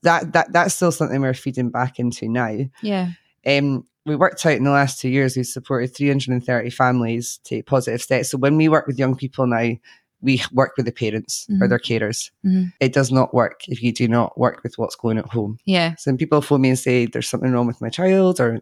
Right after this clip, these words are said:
Speaker 1: you know, "I don't know how to deal with them," I say, "Well, we need to deal with you as well."
Speaker 2: Yeah.
Speaker 1: Because there'll be something in your, you, you need support. You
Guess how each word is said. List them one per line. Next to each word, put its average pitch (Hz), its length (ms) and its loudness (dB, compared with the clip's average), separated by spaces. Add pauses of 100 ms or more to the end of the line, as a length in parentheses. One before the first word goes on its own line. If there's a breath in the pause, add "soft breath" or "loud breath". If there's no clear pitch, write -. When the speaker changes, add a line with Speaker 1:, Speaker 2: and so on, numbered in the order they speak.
Speaker 1:
you 123 80 -4
know, 123 60 0
"I - 20 -2
don't 113 140 -2
know 120 60 -2
how 123 40 0
to - 120 -10
deal 151 160 2
with 143 80 4
them," 135 120 2
I - 20 0
say, 131 160 -4
"Well, 123 140 0
we 123 80 -2
need 127 160 -2
to - 80 -12
deal 120 160 -4
with 113 160 -10
you 120 100 -2
as 110 140 -6
well." 113 320 -4
Speaker 2:
Yeah. 180 300 -2 (360 loud breath)
Speaker 1:
Because 131 300 0
there'll 151 100 2
be 143 120 2
something 151 420 2
in 131 140 4
your, 127 180 4
you, 156 180 2
you 151 200 2
need 170 180 2
support. - 540 -10
You 208 100 0